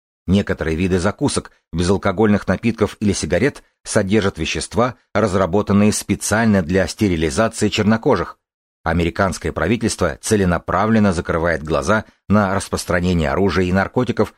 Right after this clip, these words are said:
в афроамериканских общинах. Регулирование рождаемости — часть плана по снижению численности чернокожего населения.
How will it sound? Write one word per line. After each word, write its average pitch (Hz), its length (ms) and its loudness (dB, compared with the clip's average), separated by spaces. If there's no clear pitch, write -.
в 92 160 2
афроамериканских 90 840 0
общинах. - 480 -4
Регулирование 90 680 2
рождаемости — 104 720 0
часть - 400 -2
плана 127 360 0
по 113 160 -2
снижению 92 600 2
численности 95 560 0
чернокожего 82 720 0
населения. 76 560 -4